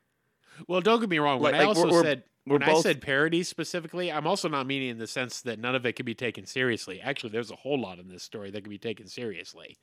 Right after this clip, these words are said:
Speaker 2: Yeah, yeah, yeah.
Speaker 1: Very
Speaker 2: And, and,
Speaker 1: seriously,
Speaker 2: and
Speaker 1: as
Speaker 2: that's
Speaker 1: a matter
Speaker 2: why,
Speaker 1: of
Speaker 2: and
Speaker 1: fact.
Speaker 2: that's why I think it's more of a satire. 'Cause satires are where it is a social com-, commentary that is,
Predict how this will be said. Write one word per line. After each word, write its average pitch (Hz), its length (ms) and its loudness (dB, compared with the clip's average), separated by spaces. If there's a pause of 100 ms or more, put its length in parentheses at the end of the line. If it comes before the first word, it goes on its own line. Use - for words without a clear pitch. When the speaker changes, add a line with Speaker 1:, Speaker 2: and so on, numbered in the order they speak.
Speaker 2:
Yeah, 165 160 2
yeah, 139 140 6
yeah. 107 120 4
Speaker 1:
Very 156 120 4
Speaker 2:
And, 123 140 4
and, 196 60 2
Speaker 1:
seriously, - 340 2
Speaker 2:
and 170 100 4
Speaker 1:
as - 20 6
Speaker 2:
that's 190 120 2
Speaker 1:
a - 20 -10
matter 196 80 2
Speaker 2:
why, 170 80 6
Speaker 1:
of - 80 4
Speaker 2:
and - 80 -8
Speaker 1:
fact. 135 140 2
Speaker 2:
that's 156 180 2
why 156 140 4
I 135 40 4
think 131 140 0
it's 120 100 -2
more 127 100 2
of 107 60 2
a 110 60 0
satire. - 360 -2
'Cause 98 100 -12
satires 139 520 2
are 110 220 4
where 107 320 4 (340)
it 131 140 6
is 123 100 4
a 117 80 0
social 123 280 0
com-, 120 340 2 (140)
commentary 120 600 0 (240)
that 117 140 2
is, 113 420 2